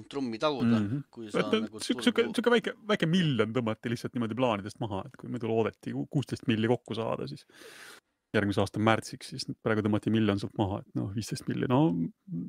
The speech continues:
Speaker 2: tore number seegi, kui õnnestub.
Speaker 1: See vist, äh,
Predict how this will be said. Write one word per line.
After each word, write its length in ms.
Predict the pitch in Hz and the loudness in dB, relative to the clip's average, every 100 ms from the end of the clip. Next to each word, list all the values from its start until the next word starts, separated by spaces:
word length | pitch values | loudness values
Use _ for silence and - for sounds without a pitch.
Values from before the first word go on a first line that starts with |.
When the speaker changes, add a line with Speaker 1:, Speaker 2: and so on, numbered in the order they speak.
| 165 156 - _ _ - | -10 -12 -16 _ _ 6
Speaker 2:
tore 300 | 165 165 151 151 | 8 8 4 2
number 400 | 170 151 139 147 | 0 -2 -2 0
seegi, 420 | 175 113 104 - - _ - - - - _ _ | 2 2 -2 -12 -18 _ -20 -20 -20 -20 _ _
kui 160 | 113 113 | 2 4
õnnestub. 480 | 113 104 - - - - - - _ _ _ _ - - | 4 2 -2 -8 -12 -16 -20 -20 _ _ _ _ -20 -10
Speaker 1:
See 280 | - 214 240 | -2 2 0
vist, 360 | 214 226 - _ 220 | -2 -6 -6 _ -2
äh, 300 | 202 196 | 0 2